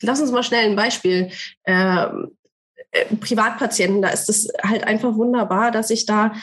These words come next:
äh, immer den Kofferdamm mit einer B M F noch, noch verbinde oder, ähm,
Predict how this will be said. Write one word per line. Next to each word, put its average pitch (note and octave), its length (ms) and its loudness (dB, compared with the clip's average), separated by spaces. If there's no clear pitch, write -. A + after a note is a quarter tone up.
äh, G3+ 480 2
immer B3+ 280 0
den A3 260 2
Kofferdamm A#3 760 0
mit A3 100 2
einer A3+ 180 2
B A3 120 2
M G#3+ 100 2
F - 240 -4
noch, A3 200 0
noch G#3 220 2
verbinde G#3 560 0
oder, G3+ 500 2
ähm, F#3+ 560 0